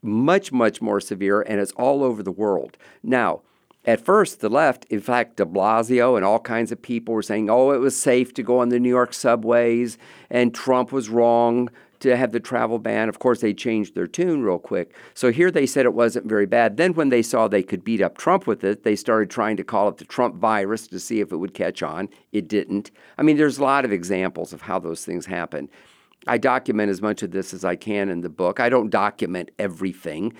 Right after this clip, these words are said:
It's not an encyclopedia. It's a quick read, and it's just my way to help the reader to kind of navigate this, to talk about the spiritual aspect,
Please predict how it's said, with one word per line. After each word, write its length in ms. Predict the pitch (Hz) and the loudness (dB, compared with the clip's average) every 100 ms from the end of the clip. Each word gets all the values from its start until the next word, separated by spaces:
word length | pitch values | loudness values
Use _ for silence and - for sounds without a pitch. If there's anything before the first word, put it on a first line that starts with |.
| - | -10
It's 300 | - 101 - | -4 -2 -2
not 260 | 117 110 104 | 0 0 0
an 140 | 95 | 0
encyclopedia. 1040 | 92 90 101 92 85 80 - 85 78 98 127 _ - | -2 -2 -2 -2 -6 -10 -8 -8 -4 -4 -6 _ -10
It's 180 | 113 117 | -6 -4
a 60 | |
quick 360 | 107 - 127 - | -4 -4 -4 -2
read, 480 | 143 160 92 73 - | -4 -4 -6 -8 -12
and 320 | - 95 95 87 - _ | -8 -6 -6 -10 -20 _
it's 220 | 110 101 | -6 -4
just 240 | - 101 107 | -4 -4 -2
my 240 | 104 123 | 0 0
way 260 | 131 117 110 | 2 2 0
to 100 | 92 | 0
help 300 | 107 110 - | -2 -2 -2
the 140 | 117 | -4
reader 420 | 117 104 92 87 _ _ _ _ _ _ _ _ - - | -2 -2 -2 -6 _ _ _ _ _ _ _ _ -20 -12
to 80 | - | -6
kind 260 | - 120 107 | -4 0 0
of 80 | 95 | 2
navigate 760 | 104 110 117 117 104 98 98 | 2 2 2 0 2 0 0
this, 280 | 92 76 - | -2 -4 -6
to 120 | 98 | -10
talk 320 | - 113 117 110 | -2 0 0 -2
about 240 | 110 107 | -2 -2
the 100 | 107 | -4
spiritual 800 | - - - 120 123 123 98 87 | -6 -6 0 2 2 -2 -6 -4
aspect, 500 | 87 - 92 80 | -6 -6 -6 -6